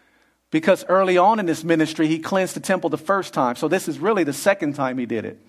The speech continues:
But as we see from there that not only has he surveyed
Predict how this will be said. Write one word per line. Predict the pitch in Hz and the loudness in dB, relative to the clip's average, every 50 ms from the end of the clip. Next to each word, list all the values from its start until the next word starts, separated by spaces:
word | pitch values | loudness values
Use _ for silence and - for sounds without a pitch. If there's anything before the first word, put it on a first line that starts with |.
| _ _ _ _ - - - - - - - - | _ _ _ _ -20 -20 -20 -20 -20 -20 -4 0
But | - 180 | 4 4
as | 196 196 190 - | 4 4 2 0
we | 202 196 | -4 -4
see | 160 - - - 240 247 233 214 180 160 156 - - - _ _ _ _ _ _ _ _ _ _ _ _ _ _ _ _ _ _ _ _ _ _ _ _ | -4 -4 -2 2 2 2 2 2 0 -4 -6 -10 -16 -20 _ _ _ _ _ _ _ _ _ _ _ _ _ _ _ _ _ _ _ _ _ _ _ _
from | _ - - 190 165 160 165 | _ -6 -2 0 0 0 2
there | 175 202 247 262 233 180 151 143 147 | 2 4 4 4 4 4 2 2 4
that | 147 160 156 151 139 - - - _ - | 4 6 6 4 4 0 -6 -20 _ -4
not | - 151 190 226 247 | 2 4 4 4 4
only | 240 233 226 220 | 4 2 2 2
has | 202 196 190 180 | 4 4 4 4
he | - 180 | 2 -2
surveyed | 151 - - - - 214 220 220 208 175 135 165 151 139 127 117 110 104 104 - | -4 -4 -4 -2 2 4 4 4 4 2 4 4 4 4 4 2 0 -2 -4 -6